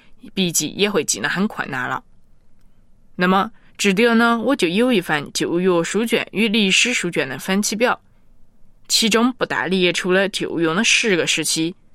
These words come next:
有关呢圣经书卷也是属于哪个时期呢，都有说明。这张表呢，可以成为你研读旧约的一个初步的指引和根据。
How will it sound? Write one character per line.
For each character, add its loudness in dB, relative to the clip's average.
有 4
关 2
呢 2
圣 -2
经 4
书 0
卷 2
也 2
是 0
属 0
于 0
哪 0
个 -4
时 0
期 -2
呢， 0
都 2
有 2
说 -2
明。 -6
这 2
张 2
表 2
呢， 0
可 2
以 2
成 0
为 4
你 2
研 2
读 -2
旧 -6
约 -2
的 -2
一 -4
个 -4
初 -4
步 -10
的 -8
指 -2
引 2
和 -2
根 -4
据。 -4